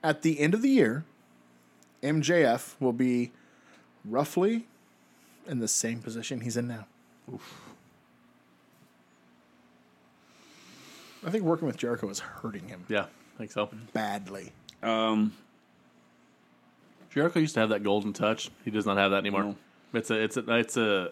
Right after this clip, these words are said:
Speaker 2: it's a
Speaker 3: I, I
Speaker 2: detriment
Speaker 3: think,
Speaker 2: to
Speaker 3: I
Speaker 2: anybody
Speaker 3: think
Speaker 2: who works with now.
Speaker 3: that's it for me for A E W.
Speaker 1: Yeah, that's it for that.
Speaker 2: All right. Should we go to the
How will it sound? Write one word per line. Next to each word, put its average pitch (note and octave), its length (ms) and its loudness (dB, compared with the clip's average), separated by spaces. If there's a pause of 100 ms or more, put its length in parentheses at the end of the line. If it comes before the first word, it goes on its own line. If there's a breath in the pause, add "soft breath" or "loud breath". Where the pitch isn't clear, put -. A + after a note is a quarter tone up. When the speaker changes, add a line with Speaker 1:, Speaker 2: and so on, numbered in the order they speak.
(100)
Speaker 2:
it's A#2+ 120 -4
a D3 40 6
Speaker 3:
I, - 20 4
I D#3 40 4
Speaker 2:
detriment D3+ 280 2
Speaker 3:
think, F#3 240 2
Speaker 2:
to - 60 -2
Speaker 3:
I - 20 4
Speaker 2:
anybody D#3 220 4
Speaker 3:
think G#2+ 60 -2
Speaker 2:
who G2+ 60 -2
works G2+ 200 -4
with A2 160 -6
now. G#2 140 -4 (120)
Speaker 3:
that's A#2 260 0
it A#2 140 -2
for - 80 -6
me G2+ 160 0
for G2 300 -8
A - 80 -12
E G#2 60 -6
W. A#2 140 -6
Speaker 1:
Yeah, A2 140 -4
that's G#2 160 -8
it A2+ 80 -6
for - 80 -12
that. G#2 320 -12
Speaker 2:
All G3+ 60 -4
right. E4 120 -6 (1200 soft breath)
Should - 120 -8
we C3 80 4
go B2+ 80 4
to - 0 -
the A#2 80 4